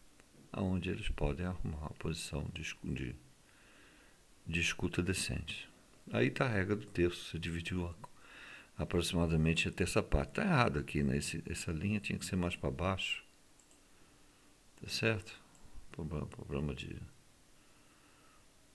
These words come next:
do meu desenho aqui, que não tá perfeito, mas se divide em tre-, em três partes.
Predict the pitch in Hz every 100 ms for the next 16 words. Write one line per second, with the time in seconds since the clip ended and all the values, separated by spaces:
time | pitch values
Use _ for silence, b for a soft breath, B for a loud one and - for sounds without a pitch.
0 | - 262 110 80 78 78 71 69 76 71
1 | 67 - 82 82 - 64 62 76 67 64
2 | - - 92 - - 78 - 92 87 92
3 | 101 98 95 - 92 - 85 80 85 -
4 | - 65 - -